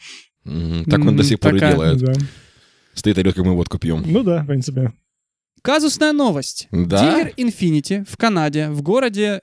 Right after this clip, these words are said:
Speaker 3: Квебек.
Speaker 2: по-моему, Ш-, Шербрук.
Speaker 1: Квебек, Квебек.
Speaker 2: Ш-, Шербрук, нет.
Speaker 1: В провинции Квебек.
Speaker 2: В провинции Квебек. Город,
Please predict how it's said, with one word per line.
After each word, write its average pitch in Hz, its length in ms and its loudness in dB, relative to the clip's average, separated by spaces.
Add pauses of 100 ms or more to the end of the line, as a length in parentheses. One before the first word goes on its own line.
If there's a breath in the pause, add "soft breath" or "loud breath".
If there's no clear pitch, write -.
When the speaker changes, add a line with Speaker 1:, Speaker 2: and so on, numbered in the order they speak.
Speaker 3:
Квебек. - 180 0
Speaker 2:
по-моему, 208 300 4 (200)
Ш-, - 220 -10
Шербрук. 185 840 2
Speaker 1:
Квебек, 95 300 2
Квебек. - 240 -6
Speaker 2:
Ш-, - 140 -6
Шербрук, 147 560 -2
нет. 143 400 -4
Speaker 1:
В - 60 -18
провинции 104 420 0
Квебек. 85 360 0
Speaker 2:
В - 40 -18
провинции 240 420 0
Квебек. 175 540 -2
Город, 220 420 0